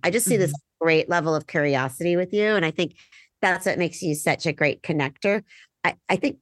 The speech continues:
Speaker 1: you know, that's something that you could maybe touch on with us on, on what really good networking looks like and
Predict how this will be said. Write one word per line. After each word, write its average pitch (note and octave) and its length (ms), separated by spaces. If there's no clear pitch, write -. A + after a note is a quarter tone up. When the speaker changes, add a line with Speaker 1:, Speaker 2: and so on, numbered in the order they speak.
Speaker 1:
you F#3+ 100
know, D3+ 140
that's - 680
something G3 540
that D3 240
you E3 140
could - 260
maybe D#3 260
touch F3 320
on C#3 280
with C#3+ 180
us C3 260
on, C3+ 200
on D3+ 180
what D#3+ 200
really F3+ 240
good D#3 240
networking C#3 440
looks D3+ 280
like A2+ 400
and C3 260